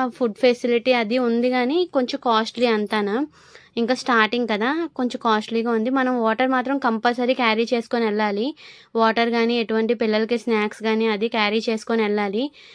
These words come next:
ఆ, మ-, పైకి వెళ్ళిన తర్వాత మొత్తం చూడండి చాలా బాగుంటుంది, వ్యూ అయితే చాలా బాగుంది. మేము ఎండలో వెళ్ళాం, ఇంకా హెల్మెట్ పెట్టుకున్నాము, లేదంటే చాలామంది ఆ ఎండకే సగం నీరసం వచ్చేస్తుంది అంత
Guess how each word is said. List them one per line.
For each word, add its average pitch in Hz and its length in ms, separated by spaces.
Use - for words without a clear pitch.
ఆ, 220 40
మ-, 247 220
పైకి 240 280
వెళ్ళిన 262 320
తర్వాత 254 300
మొత్తం 247 280
చూడండి 247 360
చాలా 226 260
బాగుంటుంది, 226 560
వ్యూ 220 160
అయితే 233 180
చాలా 220 300
బాగుంది. 220 360
మేము 240 200
ఎండలో 214 300
వెళ్ళాం, 233 420
ఇంకా 254 220
హెల్మెట్ 220 360
పెట్టుకున్నాము, 226 560
లేదంటే 233 360
చాలామంది 240 640
ఆ - 20
ఎండకే 214 340
సగం 226 300
నీరసం 214 340
వచ్చేస్తుంది 226 420
అంత 208 160